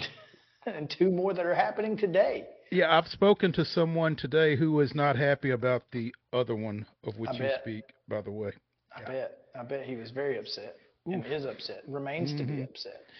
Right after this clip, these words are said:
Speaker 2: Yeah.
Speaker 1: Uh, so, yeah, we're, we're gonna talk about, uh, obviously some baseball postseason. We've got, uh, Chip Walters gonna talk about tonight's M T S U La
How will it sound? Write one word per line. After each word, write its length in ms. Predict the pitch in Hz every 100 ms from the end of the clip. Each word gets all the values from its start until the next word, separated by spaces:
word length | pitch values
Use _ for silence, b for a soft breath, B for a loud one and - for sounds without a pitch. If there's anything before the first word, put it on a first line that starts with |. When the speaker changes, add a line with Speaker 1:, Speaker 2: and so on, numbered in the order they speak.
| B B 107
Speaker 2:
Yeah. 200 | 110 95
Speaker 1:
Uh, 260 | - - -
so, 200 | - 143
yeah, 220 | 156 160
we're, 260 | 160 185
we're 100 | 165
gonna 120 | 175 156
talk 260 | 170 160
about, 360 | 143 175 165 -
uh, 280 | 156 147 147
obviously 340 | 147 180 - 156
some 140 | 170
baseball 520 | 165 165 - 165 160 147
postseason. 460 | 151 - 151 156
We've 240 | 143 139 113
got, 320 | 147 143 143 - B B B _
uh, 100 | - -
Chip 240 | 202 -
Walters 680 | 160 185 233 226 - - - _ _ _
gonna 120 | 127 113
talk 260 | 147 -
about 240 | 143 139 -
tonight's 640 | 143 127 135 156 143 -
M 160 | 147 147
T 180 | 151 147
S 220 | 143 -
U 140 | 147
La 240 | 139 151